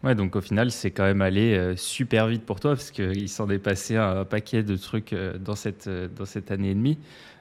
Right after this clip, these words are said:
Euh, peut-être juste, ce, enfin, ça, je trouve ça intéressant de, d'appuyer un peu là-dessus. À, à quel moment tu découvres un peu que, euh, au final, t'as vraiment envie d'être, euh, solopreneur ou peu importe ce que, ce qu'on veut ?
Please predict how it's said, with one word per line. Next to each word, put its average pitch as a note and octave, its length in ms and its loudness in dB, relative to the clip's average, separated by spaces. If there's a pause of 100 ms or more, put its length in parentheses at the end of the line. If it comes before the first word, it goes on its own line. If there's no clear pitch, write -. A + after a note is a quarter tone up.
Euh, G#2 480 2 (200)
peut-être D#3 300 4
juste, E3+ 360 -2 (180)
ce, - 220 -10 (160)
enfin, A2 120 2
ça, E3 140 2
je D#3 80 0
trouve B2+ 140 -4
ça - 120 0
intéressant A2+ 500 0
de, G2+ 220 0
d'appuyer G2+ 360 -2
un A2+ 80 2
peu A2+ 100 -2
là-dessus. G#2+ 400 0 (500)
À, G#2+ 120 -2 (160)
à A2 80 0
quel D#3+ 180 6
moment D#3+ 320 8
tu B2+ 160 -6
découvres A#2 460 2
un A#2+ 80 4
peu D3 360 4
que, B2+ 120 0
euh, G#2 460 4 (340)
au A#2 60 0
final, C3 460 4
t'as A2 140 2
vraiment A2 420 4
envie A#2+ 200 2
d'être, A2 360 2
euh, F#2+ 200 2
solopreneur A2 1200 2
ou F2+ 280 -4 (140)
peu - 80 -10
importe G2+ 320 -4
ce - 80 -14
que, F#2 200 -4
ce - 120 -12
qu'on G#2 100 -6
veut ? C3+ 160 2